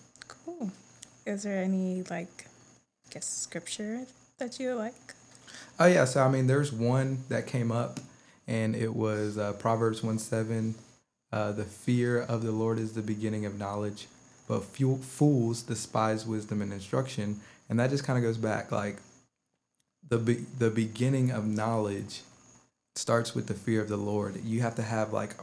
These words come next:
Speaker 2: reverence and respect for God to even gain knowledge, because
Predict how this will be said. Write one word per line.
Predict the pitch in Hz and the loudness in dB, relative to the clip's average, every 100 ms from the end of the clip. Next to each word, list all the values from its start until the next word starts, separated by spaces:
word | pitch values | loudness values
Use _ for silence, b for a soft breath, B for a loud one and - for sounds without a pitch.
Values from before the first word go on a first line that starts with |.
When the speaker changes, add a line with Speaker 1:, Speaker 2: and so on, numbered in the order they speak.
| 123 | -2
Speaker 2:
reverence | 117 120 120 117 113 - | 2 4 4 0 -2 -4
and | 113 110 | -2 -2
respect | 107 - - - 127 127 | -2 -6 -4 -2 -2 -4
for | - 113 107 | -6 -2 -2
God | 104 113 104 101 107 B B B | 0 2 2 -2 -6 B B B
to | 120 | -4
even | 117 107 110 107 104 - - 110 | -2 0 0 0 -4 -12 -10 0
gain | 117 117 104 | 2 2 0
knowledge, | 110 110 107 104 - - - | 0 -2 -4 -8 -14 -12 -4
because | 117 117 107 104 | 0 2 2 0